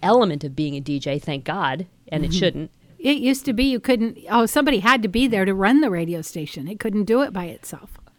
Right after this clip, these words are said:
Speaker 1: Oh, no. No, that's totally, that can totally be automated now.
Speaker 2: Uh-huh.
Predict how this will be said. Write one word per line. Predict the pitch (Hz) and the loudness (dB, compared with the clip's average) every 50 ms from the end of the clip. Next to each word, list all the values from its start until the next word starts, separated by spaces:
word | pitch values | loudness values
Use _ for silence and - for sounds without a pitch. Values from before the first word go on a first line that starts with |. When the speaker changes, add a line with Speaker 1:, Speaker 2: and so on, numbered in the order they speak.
| _ - | _ 6
Speaker 1:
Oh, | 254 262 240 180 | 8 10 10 8
no. | 165 185 226 277 226 - - _ | 8 6 6 4 4 2 -2 _
No, | - 160 185 165 | -2 0 2 2
that's | 151 175 226 - - | 2 2 0 -2 -2
totally, | - 190 202 226 190 143 131 135 | 0 2 2 2 2 0 -2 -2
that | - 190 220 | -4 -4 -2
can | - 165 | -2 -2
totally | 151 180 180 226 233 165 | 0 0 0 2 0 0
be | 139 143 135 | 0 -2 -4
automated | 131 135 135 139 135 127 127 | -4 -4 -6 -6 -6 -8 -8
now. | 135 135 127 131 127 _ _ _ _ _ _ - | -8 -8 -10 -10 -12 _ _ _ _ _ _ -12
Speaker 2:
Uh-huh. | 202 202 165 190 214 | -10 -10 -8 -10 -12